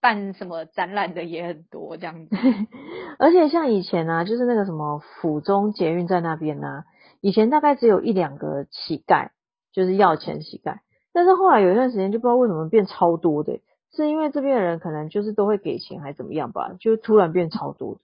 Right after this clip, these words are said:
Speaker 1: 原-，这也有聚集经济的效益吗？
Speaker 2: 我不知道啊，我只是觉得，嗯，怎么走没几步就一个，走没几步就一个，就我蛮惊讶的。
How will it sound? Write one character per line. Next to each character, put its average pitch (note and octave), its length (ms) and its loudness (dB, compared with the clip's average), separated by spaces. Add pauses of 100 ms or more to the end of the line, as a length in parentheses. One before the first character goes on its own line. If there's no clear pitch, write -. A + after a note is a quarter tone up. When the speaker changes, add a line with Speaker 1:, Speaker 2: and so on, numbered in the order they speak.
(280)
Speaker 1:
原-， G#3+ 400 2
这 C#4+ 140 6
也 G#3+ 160 6
有 G3 160 0
聚 A#3+ 220 -6
集 F3+ 220 -10
经 G3+ 300 -4
济 G#3+ 180 -6
的 F3+ 80 -4
效 F3+ 380 -6
益 E3+ 240 -12
吗？ - 260 -16 (280)
Speaker 2:
我 G#3 300 10
不 A3+ 140 -2
知 A3 140 -4
道 A3+ 180 6
啊， F3 180 4
我 G#3 140 -2
只 A3 100 -6
是 B3 120 -4
觉 G#3+ 120 0
得， F#3+ 80 -4
嗯， D4+ 220 -2
怎 F#3+ 140 -6
么 G3 80 -4
走 F#3 160 -2
没 F3 160 -4
几 F#3+ 120 -8
步 G3 140 -4
就 G3 160 -2
一 D#3+ 80 -2
个， E3 80 -2
走 D#3 140 -8
没 D3+ 100 -10
几 - 140 -14
步 F3 100 -12
就 E3+ 120 -4
一 D#3 60 -6
个， D3 140 -10
就 E3+ 160 -10
我 D#3 140 -8
蛮 D3+ 240 -14
惊 D3+ 220 -16
讶 D#3 180 -14
的。 E3 60 -20